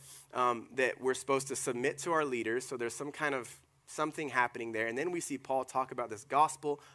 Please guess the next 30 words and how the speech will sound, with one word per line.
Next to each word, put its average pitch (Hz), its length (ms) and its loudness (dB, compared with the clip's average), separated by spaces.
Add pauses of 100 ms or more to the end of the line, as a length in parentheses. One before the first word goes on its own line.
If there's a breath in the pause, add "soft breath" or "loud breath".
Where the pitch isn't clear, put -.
partnership. 110 540 -4 (240 soft breath)
God, 131 120 4
so 139 140 -2
we 165 160 4
at 175 80 6
Redeemer, 156 340 2
we 143 120 -2
do 143 100 0
covenant 165 540 0
partnership. 110 640 -2 (260 loud breath)
And 117 140 -2
so 120 160 -2
that's 139 340 8
what 143 300 2
we 131 340 -2
encourage. 123 460 -2
It's 117 240 -2
not 135 160 4
a 151 40 2
contract. 147 600 4
It's, - 160 -10
"Hey, 135 240 4
we're 139 160 2
gonna 156 200 0 (280 loud breath)
come 175 180 2
together 175 300 4
and 151 100 0
say 147 180 4
we're 139 140 2
family. 117 440 -6